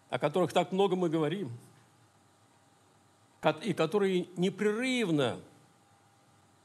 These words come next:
в истории человечества совершались и совершаются, я говорю о переворотах, о кровавых революциях,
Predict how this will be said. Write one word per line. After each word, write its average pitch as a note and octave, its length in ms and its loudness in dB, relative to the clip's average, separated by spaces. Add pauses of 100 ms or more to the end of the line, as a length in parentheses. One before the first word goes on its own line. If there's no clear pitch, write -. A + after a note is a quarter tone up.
(120)
в D3 80 -2
истории D3 720 -2 (340)
человечества C3+ 840 -4 (480)
совершались F3 800 0
и G3 80 -8
совершаются, D3 800 -2 (140)
я B2 120 -4
говорю C#3+ 140 0
о D3 40 0
переворотах, D3+ 640 -2 (640)
о C3+ 160 -4
кровавых E3 540 2
революциях, F3+ 720 -2